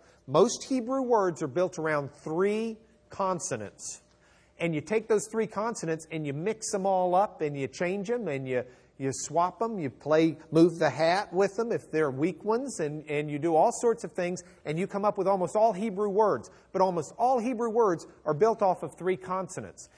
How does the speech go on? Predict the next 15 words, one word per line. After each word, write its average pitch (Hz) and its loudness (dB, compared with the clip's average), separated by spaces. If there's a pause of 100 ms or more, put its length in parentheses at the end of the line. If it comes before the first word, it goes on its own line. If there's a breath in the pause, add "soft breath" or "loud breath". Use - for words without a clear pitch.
(180 soft breath)
And 156 0
the 143 0
three 240 -2
basic 208 4
consonants 170 0 (220 soft breath)
for 151 2
praise 180 2
are 151 2
H 190 -4
L 175 0
L, 151 -2 (120)
those 151 -2
sounds. 101 -8 (360 soft breath)
And, 147 2
um, 135 8